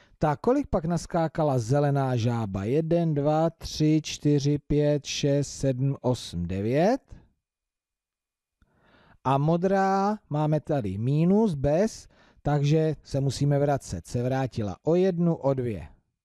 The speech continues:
Devět bez dvou, kolik pak to je? Jeden, dva, tři, čtyři, pět, šest, sedm. Devět bez dvou rovná se sedm.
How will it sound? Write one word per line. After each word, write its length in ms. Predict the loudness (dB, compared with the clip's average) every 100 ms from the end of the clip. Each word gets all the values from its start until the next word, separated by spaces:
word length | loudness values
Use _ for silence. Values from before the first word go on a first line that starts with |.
| _ _ _ _ _ _ _ _ _ _ _ _ _ _ _ _ _
Devět 520 | 0 2 4 2 0 -6
bez 240 | -4 -2
dvou, 300 | 0 2 2
kolik 280 | 0 -2 -2
pak 260 | -4 -8
to 100 | -8
je? 160 | -8 -8 _ _ _
Jeden, 520 | -2 0 2 0 0 -2
dva, 360 | 0 2 2 -2 _ _
tři, 360 | -8 2 2 0 _
čtyři, 540 | _ -4 2 2 2 -2
pět, 480 | 0 2 2 0 -8
šest, 560 | -14 -2 0 0 -8 -4
sedm. 360 | -2 0 -2 -8 _ -2
Devět 320 | 0 0 0
bez 220 | 0 0
dvou 240 | 2 2
rovná 400 | 2 0 -4 -6
se 180 | -6 -6
sedm. 500 | -4 -2 -2 -4 -8